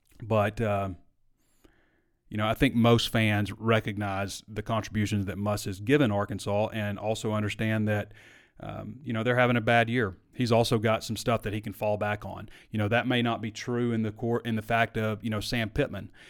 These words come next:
If Sam Pittman were to have a bad year next year, then he can't just fall back on an incredible season, you know, that they had fairly recently.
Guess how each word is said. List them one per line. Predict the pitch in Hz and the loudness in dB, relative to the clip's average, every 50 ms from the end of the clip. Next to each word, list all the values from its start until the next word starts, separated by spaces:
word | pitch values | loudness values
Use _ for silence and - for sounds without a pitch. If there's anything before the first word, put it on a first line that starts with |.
| - - - | -20 -12 -8
If | - 101 | -6 -4
Sam | - - 123 113 107 | 0 2 2 2 2
Pittman | - 135 - 123 120 | 2 0 0 0 0
were | 117 110 110 | 0 0 2
to | 107 | 2
have | 110 113 107 | 2 2 0
a | 104 | 0
bad | 95 110 110 110 110 101 | 0 0 2 2 2 2
year | 104 110 120 117 113 113 107 101 113 - | 0 2 2 2 2 0 -2 -6 -8 -6
next | 110 110 110 107 - - | -4 -4 -4 -4 -4 -4
year, | 110 107 110 113 104 107 | -2 -2 -2 -2 -2 -2
then | 113 107 | -2 -2
he | 107 120 131 | -2 -2 -2
can't | 135 135 123 117 117 - - _ - | -2 -2 -2 -2 -2 -6 -10 _ -12
just | 117 107 101 - - | -10 -8 -8 -6 -2
fall | - 127 117 110 | 0 2 2 2
back | 95 110 117 120 113 104 - | 4 4 4 4 4 2 0
on | - 113 107 107 104 104 101 101 - - | -2 -2 0 0 0 0 -2 -4 -6 -6
an | 107 104 | -4 -4
incredible | 101 95 - - - 117 107 107 92 92 | -4 -4 -4 -2 0 0 0 0 -2 -6
season, | 90 - - 113 104 95 98 90 - - - _ _ _ _ _ | -8 -6 -6 -4 -6 -6 -8 -12 -16 -20 -20 _ _ _ _ _
you | - 95 | -12 -10
know, | 95 95 95 | -8 -8 -8
that | 90 98 92 | -8 -6 -4
they | 107 104 | -2 -2
had | 98 104 98 95 - | -2 -2 -4 -4 -4
fairly | - 107 95 95 98 | -6 -6 -4 -4 -6
recently. | 92 92 92 - - - - - - 107 101 | -6 -8 -10 -10 -12 -14 -16 -18 -20 -20 -20